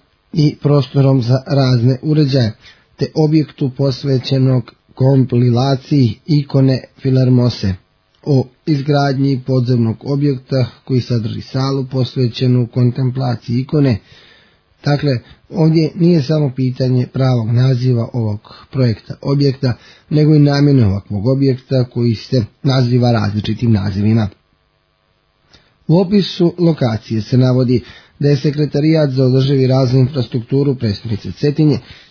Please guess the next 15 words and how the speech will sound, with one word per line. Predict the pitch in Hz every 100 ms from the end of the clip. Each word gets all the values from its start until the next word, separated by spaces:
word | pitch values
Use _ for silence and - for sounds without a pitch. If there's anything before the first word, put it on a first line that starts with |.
| _
izdao | 175 180 170 170
urbanističko-tehničke | 160 147 143 156 - 147 - 135 156 156 - 143 - 135
uslove | 139 131 - 147 135 104 - -
od | 131 -
devetnaestog | 123 131 135 139 131 127 - 135 120
maja | 139 151 143
za | 113
izgradnju | 104 104 113 127 127 127 127 - -
objekta | 117 107 101 -
kulture | 101 104 98 139 147 113 - - _ _ -
Kapela | 143 127 147 139 131 120 _ -
Filarmosa | 135 123 113 127 147 - 110 - - _ _
na | 139 135 -
navedenoj | 139 127 101 95 90 98
lokaciji. | 101 104 90 73 - 104